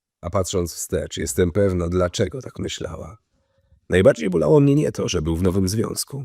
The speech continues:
Sama mam chłopaka, ale to, że mi nie powiedział.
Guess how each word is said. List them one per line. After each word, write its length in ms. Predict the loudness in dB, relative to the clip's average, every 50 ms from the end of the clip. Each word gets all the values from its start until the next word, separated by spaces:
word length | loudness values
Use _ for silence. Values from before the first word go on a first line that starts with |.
| -14 _
Sama 420 | -8 -4 2 4 6 6 6 4 0
mam 160 | -4 -4 -6
chłopaka, 560 | -2 0 0 0 0 -4 -6 -6 -6 -8 -6 -4
ale 220 | -4 -2 -2 -2
to, 340 | -4 -2 -2 -2 -2 -2 -4 _ _ _ -6
że 140 | -2 0 2
mi 100 | 4 4
nie 120 | 4 2
powiedział. 600 | 0 -2 -8 -8 -8 -12 -12 -16 -16 -16 -18 -20